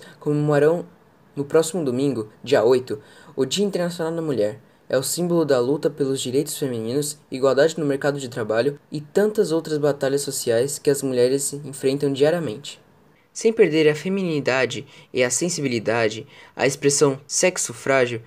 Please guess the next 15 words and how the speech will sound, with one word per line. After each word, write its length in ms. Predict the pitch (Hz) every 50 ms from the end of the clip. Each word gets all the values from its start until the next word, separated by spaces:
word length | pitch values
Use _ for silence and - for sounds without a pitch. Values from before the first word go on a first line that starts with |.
| - _ _ _ _
está 540 | - 131 143 - - 156 151 160 170 170 170 - -
longe 380 | - 151 175 208 226 214 214 208
de 220 | 185 175 170 170
representar 800 | 165 170 160 147 151 147 156 151 151 147 147 143 151 160 165 156 -
as 240 | - 131 135 135 -
policiais 540 | - - 156 151 151 151 - 160 147 156 156
militares, 640 | 175 180 180 170 175 139 117 107 107 117 - - - _ _ _ _ _
Sargento 440 | _ - 160 156 165 185 196 190 202
Luciana 440 | 180 175 170 - - 180 196 208 202
Rosa 380 | 180 156 156 147 147 143 139
Vieira, 460 | 123 123 120 117 135 147 143 123 110 113 - _
trinta 200 | - - 135 139
e 40 | 135
três 320 | 135 - 117 113 110 -
anos, 360 | 143 147 143 123 120 120 -